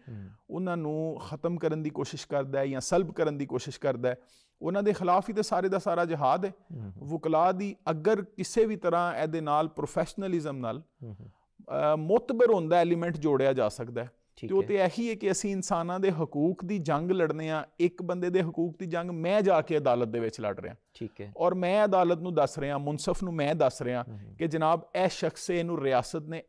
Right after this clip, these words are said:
Speaker 2: ਇਹ ਵਾਲੇ ਹਕੂਕ ਦਿੱਤੇ ਨੇ,
Speaker 1: ਹਮ।
Speaker 2: ਜਨਾਬ, ਇਹਦੇ ਹਕੂਕ ਵਾਇਲੇਟ ਨਹੀਂ ਹੋਣੇ ਚਾਹੀਦੇ।
Speaker 1: ਬਿਲਕੁਲ ਠੀਕ।
Speaker 2: ਔਰ ਇਹੀ ਇੱਕ ਜੱਦੋਜਹਿਦ ਹੈ।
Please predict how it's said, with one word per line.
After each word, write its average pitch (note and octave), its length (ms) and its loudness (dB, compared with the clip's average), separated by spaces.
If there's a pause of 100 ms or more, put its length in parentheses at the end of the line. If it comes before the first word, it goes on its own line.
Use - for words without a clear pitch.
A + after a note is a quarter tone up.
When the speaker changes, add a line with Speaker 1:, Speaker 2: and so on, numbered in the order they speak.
Speaker 2:
ਇਹ F#3+ 160 4
ਵਾਲੇ F#3 220 4
ਹਕੂਕ C#3+ 400 -2
ਦਿੱਤੇ C#3 280 -4
ਨੇ, C#3 140 -4 (280)
Speaker 1:
ਹਮ। G2+ 80 -14
Speaker 2:
ਜਨਾਬ, D#3 300 2
ਇਹਦੇ D#3+ 140 2
ਹਕੂਕ D3+ 340 -4 (100)
ਵਾਇਲੇਟ C3+ 360 0
ਨਹੀਂ B2+ 140 -4
ਹੋਣੇ A#2+ 160 -4
ਚਾਹੀਦੇ। G#2 280 -12 (280)
Speaker 1:
ਬਿਲਕੁਲ G#2+ 300 -14
ਠੀਕ। G2 220 -16 (140)
Speaker 2:
ਔਰ F#3 220 0
ਇਹੀ G3 280 2
ਇੱਕ F#3 140 2
ਜੱਦੋਜਹਿਦ E3+ 640 0
ਹੈ। D3 60 -10